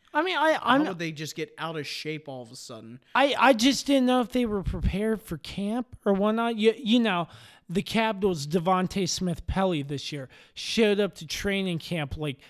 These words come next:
Speaker 1: thirty, forty pounds overweight. He was not ready. And you saw the result. He got sent down to Hershey. But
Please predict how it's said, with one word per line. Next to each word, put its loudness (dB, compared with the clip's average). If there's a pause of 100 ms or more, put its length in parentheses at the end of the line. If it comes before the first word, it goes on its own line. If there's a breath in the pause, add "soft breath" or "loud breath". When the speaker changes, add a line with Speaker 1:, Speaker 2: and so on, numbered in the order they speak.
(580 soft breath)
Speaker 1:
thirty, 2
forty -2
pounds -2
overweight. -4
He -4
was -2
not -2
ready. -8
And -4 (120)
you -2
saw -2
the -4
result. -8 (260 soft breath)
He -4
got 0
sent -6
down -6
to -6
Hershey. -6 (540)
But 0